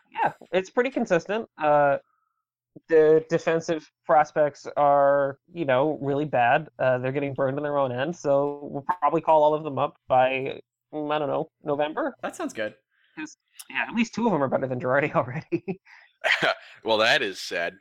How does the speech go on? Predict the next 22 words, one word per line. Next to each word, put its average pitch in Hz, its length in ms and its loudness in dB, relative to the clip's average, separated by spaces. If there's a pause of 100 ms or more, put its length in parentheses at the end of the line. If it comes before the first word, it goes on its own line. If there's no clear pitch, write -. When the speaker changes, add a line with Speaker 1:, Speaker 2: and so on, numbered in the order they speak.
(120)
Speaker 3:
Um, 110 600 2
James, 151 360 0
before 170 400 2
we 151 180 2
have 135 260 2
a 117 80 -4
full-on, 117 560 0
uh, 104 200 2
V 113 220 -2
C 107 240 -4
orgasm, 113 840 -2
I 110 100 0
do 127 180 0
wanna 143 260 0
run 113 460 -2
something 107 720 -2
intriguing 110 520 -4
by 98 180 2
you 95 280 0
that 92 140 2
I 92 140 4
was, 90 320 -4